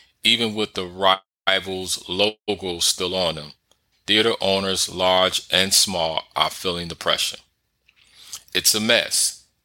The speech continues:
Jeff Benson, C E O of Synergy Entertainment Group, which has theaters in North Carolina, Texas, and Oklahoma, told the Journal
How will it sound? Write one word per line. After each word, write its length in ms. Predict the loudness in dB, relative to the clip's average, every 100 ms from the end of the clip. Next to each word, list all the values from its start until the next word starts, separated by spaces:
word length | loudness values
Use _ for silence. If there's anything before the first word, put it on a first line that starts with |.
| _
Jeff 380 | -2 0 0 -2
Benson, 320 | -2 -2 0
C 280 | 2 2 2
E 40 | -2
O 60 |
of 80 | 0
Synergy 480 | 0 0 -4 -6 -6
Entertainment 480 | -4 -2 -2 -2 -6
Group, 220 | -10 -14 _ _ _ -6
which 180 | -2 0
has 280 | 0 0
theaters 360 | 0 0 0 -2
in 160 | -4 -4
North 320 | -4 -4 -8
Carolina, 580 | -6 -2 2 2 0 -10 _ _ -4
Texas, 440 | 0 2 0 -2
and 180 | -2 -2
Oklahoma, 640 | -2 -2 -4 -2 -4 -8 _ _ _ _ _
told 240 | -2 -2 -2
the 60 |
Journal 520 | -2 0 0 -2 -12